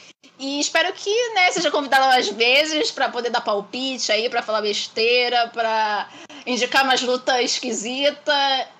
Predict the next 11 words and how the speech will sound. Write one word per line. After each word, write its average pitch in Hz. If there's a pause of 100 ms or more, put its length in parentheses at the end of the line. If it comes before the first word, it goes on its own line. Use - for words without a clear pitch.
(240)
E, 233
bem, 208 (200)
pra 247
quem 370
quiser 269
saber, 240
me 208
seguir 208
aí 208
na 208
internet, 214